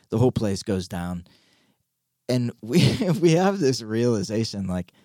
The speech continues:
"Oh my God, our, everything that we brought, like luggage, cash, phones,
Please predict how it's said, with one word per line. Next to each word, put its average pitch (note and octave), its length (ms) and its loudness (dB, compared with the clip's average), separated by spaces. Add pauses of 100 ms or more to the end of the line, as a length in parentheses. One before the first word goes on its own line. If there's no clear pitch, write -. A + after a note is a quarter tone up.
(360)
"Oh - 40 -8
my A2 100 -2
God, G#2+ 220 0
our, G2 320 -4 (160)
everything A#2+ 720 -2
that G2 100 -6
we F#2+ 120 -6
brought, E2+ 400 -8 (120)
like F2+ 180 -12 (140)
luggage, G#2 600 -2
cash, A2 520 -6 (520)
phones, A2 680 -2